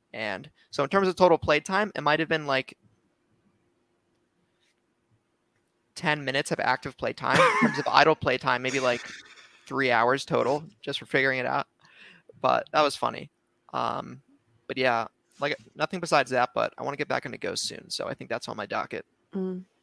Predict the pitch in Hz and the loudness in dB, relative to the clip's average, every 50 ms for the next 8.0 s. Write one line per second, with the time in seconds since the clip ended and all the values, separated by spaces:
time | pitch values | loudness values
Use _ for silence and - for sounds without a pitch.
0 | _ _ _ _ - - 180 170 170 185 170 208 208 202 185 170 180 190 208 202 | _ _ _ _ -6 -2 0 2 2 2 2 2 4 4 4 4 4 4 2 6
1 | 185 208 202 214 214 - - 233 220 226 220 202 196 202 - - 190 180 175 170 | 8 8 8 8 6 4 6 6 6 6 4 2 -2 -2 0 2 2 2 4 2
2 | 175 175 175 160 151 151 180 - - 175 165 170 175 160 151 151 147 147 135 139 | -2 -2 0 -2 -2 -2 -4 -6 -6 -6 -6 -4 -2 -4 -2 -2 -4 -4 -4 -6
3 | 156 170 170 - 180 156 135 139 147 - 170 - 180 180 175 - 165 170 160 165 | -6 -8 -6 -4 -2 0 0 0 0 -2 -4 -4 -6 -8 -6 -4 -4 -2 -2 -2
4 | 160 156 147 - - - 143 - - - - - - - - - 143 147 151 151 | -2 -2 -4 -4 -4 -4 -6 -8 -10 -14 -20 -20 -12 -10 -10 -8 -8 -6 -4 -2
5 | 143 143 170 180 - - 180 - - 165 160 160 185 180 170 170 - 175 175 - | -2 -4 -4 -8 -10 -14 -8 -4 -4 -4 -4 -4 -8 -10 -10 -8 -6 -8 -8 -8
6 | - - - - - - - - 202 208 - 185 - - - - - 190 180 - | -6 -4 -2 -2 -4 -6 -10 -12 -12 -12 -12 -12 -14 -14 -14 -12 -12 -12 -10 -10
7 | - - - - - 175 190 185 - - 82 80 - - 76 71 - - - | -10 -10 -10 -8 -8 -8 -8 -10 -8 -6 -6 -6 -4 -6 -6 -6 -6 -8 -8